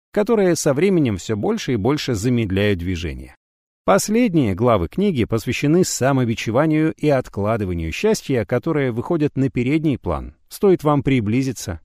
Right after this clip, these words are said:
к желаемому образу жизни. Эти установки вселяют сомнения в правильности выбора и даже в возможности успеха. Их можно уподобить маленьким камешкам в ботинках,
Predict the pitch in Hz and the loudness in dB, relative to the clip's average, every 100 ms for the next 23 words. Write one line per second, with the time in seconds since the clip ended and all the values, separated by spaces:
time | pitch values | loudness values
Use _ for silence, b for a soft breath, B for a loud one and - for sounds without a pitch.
0 | - 98 113 98 82 101 107 76 64 _ | -10 -4 -2 0 0 0 -2 -4 -8 _
1 | 95 80 78 95 80 62 69 - _ _ | -4 -4 -4 -4 -6 -8 -14 -20 _ _
2 | _ - 165 156 151 143 147 131 170 170 | _ 2 2 4 2 2 0 2 0 -2
3 | - 78 - 156 147 143 147 - 139 127 | -6 -8 -2 0 2 2 0 0 0 2
4 | 127 143 127 73 73 - 131 123 101 90 | 2 0 -2 -4 -8 -2 0 2 -2 -4
5 | - 104 202 127 98 82 - - 160 165 | -2 0 2 2 0 -4 -6 0 4 4
6 | 147 160 131 143 123 165 143 147 - 143 | 4 2 2 2 2 0 0 -2 -2 -2
7 | 135 - - 95 85 - - - _ _ | -2 -4 -6 -4 -4 -8 -16 -18 _ _
8 | - 233 202 202 160 156 139 143 165 147 | 0 0 4 4 4 2 2 2 2 0
9 | 135 151 190 165 - 151 147 - 160 160 | -2 -2 0 0 0 0 -2 0 0 0
10 | 127 123 104 90 113 - 202 185 131 | -2 -4 -4 0 -2 0 -2 0 -2